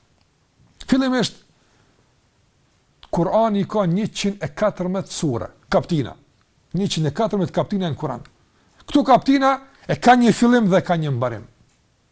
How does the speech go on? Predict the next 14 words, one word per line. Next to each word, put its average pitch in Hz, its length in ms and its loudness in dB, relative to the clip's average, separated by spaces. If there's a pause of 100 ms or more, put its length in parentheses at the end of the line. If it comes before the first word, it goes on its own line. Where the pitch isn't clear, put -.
(840)
Të 233 160 4
gjitha, 214 420 4 (140)
duke 165 320 2
përjashtuar 240 340 6
njëra 240 300 6
dhe 185 80 2
kjo 208 160 4
e - 40 -6
ka 220 140 6
arsyen 202 320 0
e 190 60 2
vet, 233 260 -4 (840)
të 247 160 6
gjitha 254 440 0